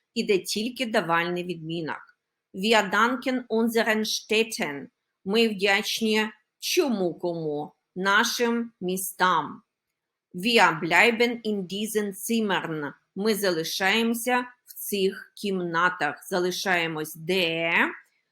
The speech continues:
Після прийменника «in» слово йде в давальному відмінку. Diesen і Zimmer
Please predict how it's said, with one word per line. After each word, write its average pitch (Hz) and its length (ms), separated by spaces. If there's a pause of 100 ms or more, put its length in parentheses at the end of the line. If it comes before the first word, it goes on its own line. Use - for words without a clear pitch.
(140)
Після 226 360
прийменника 175 680 (240)
«in» 277 340 (220)
слово 262 460
йде 247 360 (100)
в 180 60
давальному 190 1040 (180)
відмінку. 170 960 (440)
Diesen 214 800 (320)
і 170 140
Zimmer 302 720